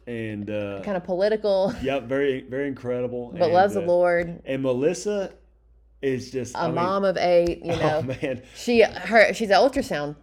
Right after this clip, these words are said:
Speaker 2: like, she does,
Speaker 1: Yeah,
Speaker 2: she's a
Speaker 1: it's, it's incredible,
Speaker 2: sonographer
Speaker 1: yeah.
Speaker 2: or whatever that title would be, but, you know, she's done it both, you know, she's, that, that's her career, and so
Speaker 1: Yeah.
Speaker 2: she can speak of, to what goes on in the womb, and that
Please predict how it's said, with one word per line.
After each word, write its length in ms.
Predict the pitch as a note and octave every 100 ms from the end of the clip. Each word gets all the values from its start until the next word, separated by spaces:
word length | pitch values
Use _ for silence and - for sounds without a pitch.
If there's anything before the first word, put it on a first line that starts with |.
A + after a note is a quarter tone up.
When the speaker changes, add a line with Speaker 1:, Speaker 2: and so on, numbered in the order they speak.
| -
Speaker 2:
like, 220 | E3 C3+
she 180 | - G3+
does, 320 | G3 F#3+ F#3+
Speaker 1:
Yeah, 380 | A#2 A2 G#2+ D3
Speaker 2:
she's 100 | G3
a 120 | F#3
Speaker 1:
it's, 80 | F3 A#3+
it's 400 | A#3 G3+ D#3 D3+
incredible, 380 | C#3 D#3+ A2+
Speaker 2:
sonographer 340 | D#3 D#3 D#3 D#3
Speaker 1:
yeah. 100 | D#3
Speaker 2:
or 100 | D#3
whatever 340 | E3+ E3+ D#3+
that 240 | D#3 - -
title 320 | F3+ D#3+ D#3+
would 160 | D#3+
be, 160 | D#3+ D#3+
but, 320 | D#3 D3 -
you 120 | E3+
know, 120 | D3+ D#3+
she's 220 | F#3+ F3
done 240 | F3+ F3
it 200 | F3 - - _ _ _ -
both, 500 | E3+ F3 E3+ E3+ E3+ - -
you 80 | D#3
know, 80 |
she's, 160 | D#3 E3+
that, 360 | E3+ E3+ E3+ -
that's 260 | E3+ -
her 180 | E3+ E3+
career, 460 | E3+ E3 G3+ C3+ C#3
and 180 | D#3
so 160 | - D3
Speaker 1:
Yeah. 60 | - - - - _
Speaker 2:
she 200 | - F3+
can 140 | F3
speak 340 | E3 - F3 F3
of, 220 | D#3+ -
to 140 | F3+
what 220 | D#3+ E3
goes 200 | E3+ E3
on 240 | D#3+ D#3+ E3+
in 80 | D#3
the 80 |
womb, 340 | D3+ D#3 E3+ E3+
and 120 | D3+
that 300 | D#3 D3+ -